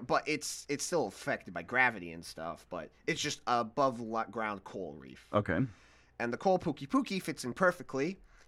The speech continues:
Speaker 1: as it has bright colors to camouflage.
Speaker 2: Okay.
Speaker 1: And it can make itself even more brightly colored.
Speaker 2: Hmm.
Speaker 1: But chameleons do that.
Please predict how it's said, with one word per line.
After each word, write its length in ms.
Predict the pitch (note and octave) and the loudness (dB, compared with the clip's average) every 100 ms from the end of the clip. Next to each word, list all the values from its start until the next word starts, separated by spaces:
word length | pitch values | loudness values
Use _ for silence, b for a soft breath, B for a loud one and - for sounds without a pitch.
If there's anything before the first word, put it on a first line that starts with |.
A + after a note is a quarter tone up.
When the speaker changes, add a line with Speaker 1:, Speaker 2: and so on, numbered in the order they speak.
| - | -2
Speaker 1:
as 180 | C3 C3 | 0 0
it 60 | D3 | 0
has 160 | C#3 | -2
bright 280 | - D#3+ - | 2 0 0
colors 380 | - G#3 B2+ F#2+ | 0 2 0 -2
to 80 | D3+ | -6
camouflage. 800 | F#3 F3+ - G2+ - - - - | -4 -4 -6 -8 -10 -16 -6 -2
Speaker 2:
Okay. 280 | - F2+ F3 - b b b - | 2 2 2 -2 b b b 2
Speaker 1:
And 360 | F3 G3+ E3 - - | 4 4 0 -4 -4
it 160 | C#3 | -2
can 240 | - C3 B2 | -2 -2 0
make 160 | A#2+ | -2
itself 300 | B2 - G#2 | -4 -4 -6
even 160 | G2 G#2+ | -6 -4
more 220 | D#3 A#3 | -2 -2
brightly 400 | - A#2+ E2+ E2 | 2 0 0 -8
colored. 520 | - D#2 C2 A1 - - _ - | -10 -10 -10 -14 -20 -20 _ -4
Speaker 2:
Hmm. 100 | F#3+ - - _ - | -4 -4 -16 _ 2
Speaker 1:
But 300 | G3 A3+ - | 4 4 0
chameleons 560 | F#3 G3+ B3+ A3 B2 G2+ | -4 -2 0 0 0 -2
do 120 | G2+ | -8
that. 220 | D2 C2+ | -10 -12